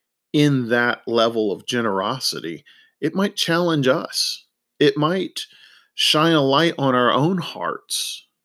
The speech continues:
as we examine ourselves and say, "Well, maybe my priorities have been a little bit off."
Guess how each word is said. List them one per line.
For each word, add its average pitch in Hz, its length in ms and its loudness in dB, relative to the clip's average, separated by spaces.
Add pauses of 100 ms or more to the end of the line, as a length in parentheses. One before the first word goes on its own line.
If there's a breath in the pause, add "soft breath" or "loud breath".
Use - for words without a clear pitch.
(280)
as 117 180 0
we 135 140 4
examine 131 520 0
ourselves - 840 -8 (800)
and 113 180 -10
say, 120 360 4
"Well, 139 560 -4
maybe 185 640 -4
my 160 220 0
priorities 156 720 -2
have 143 320 -8
been 107 160 -2
a 92 80 -8
little 85 200 -6
bit 78 200 -12
off." - 580 -16